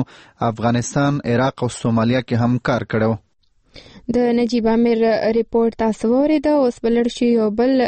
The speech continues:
Speaker 2: ریپورت اړخ ته. په قبایلي سیمه شمالي وزیرستان کې د بې پایلټه الوتکې په میزایل برید کې درې وسلوال وژل شوي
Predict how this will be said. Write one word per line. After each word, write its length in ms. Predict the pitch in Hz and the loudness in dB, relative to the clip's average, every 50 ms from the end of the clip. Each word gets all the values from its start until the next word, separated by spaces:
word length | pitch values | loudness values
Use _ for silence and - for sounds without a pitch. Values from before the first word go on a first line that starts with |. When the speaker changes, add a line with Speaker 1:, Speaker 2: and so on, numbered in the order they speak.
| - - 214 208 | 0 0 0 0
Speaker 2:
ریپورت 400 | 220 214 - - - 262 294 320 - - - | 0 -2 -2 -2 -2 0 0 -2 -2 -4 -2
اړخ 240 | 233 226 247 262 - - - | -2 0 -2 -2 -4 -2 0
ته. 80 | 311 359 370 - - - - - - - | 0 0 0 -4 -10 -20 -20 -20 -10 -4
په 200 | - 262 262 262 - 262 | -2 0 0 0 0 -2
قبایلي 340 | 240 254 254 262 285 320 330 - | -2 0 0 2 2 2 0 0
سیمه 320 | - 302 294 302 302 302 302 285 - | 0 0 2 2 2 0 0 0 0
شمالي 340 | 277 240 226 220 226 226 226 226 | 2 2 2 2 2 2 2 0
وزیرستان 580 | 214 - 220 214 220 - - 254 262 277 285 277 - | 0 0 0 -2 -2 -2 -2 -2 0 0 0 0 0
کې 100 | - 277 277 233 | 0 0 0 2
د 120 | 233 220 214 196 | 2 0 2 2
بې 100 | 214 214 - - | 0 0 0 0
پایلټه 340 | 214 214 214 220 220 - 226 220 214 | 0 0 0 0 0 0 0 0 2
الوتکې 480 | 220 208 208 208 - 226 220 - 226 226 - | 2 2 0 0 0 -2 -2 -2 -2 -2 0
په 180 | 208 208 208 208 208 | 0 2 2 2 2
میزایل 420 | 208 202 - 208 208 226 320 349 254 220 | 2 0 0 0 2 2 2 2 2 2
برید 180 | 233 240 226 - - | 0 0 -2 -2 -2
کې 120 | - 262 269 - - - - 262 - - 208 | 0 0 0 -2 -6 -16 -18 -10 -4 -2 0
درې 140 | 269 269 320 339 294 | 2 2 2 2 2
وسلوال 500 | 254 233 - 226 220 208 208 208 214 202 | 0 0 0 0 0 2 2 2 2 0
وژل 240 | 208 196 202 208 202 208 - | 0 0 0 0 0 0 0
شوي 220 | 254 254 262 269 | 0 0 0 0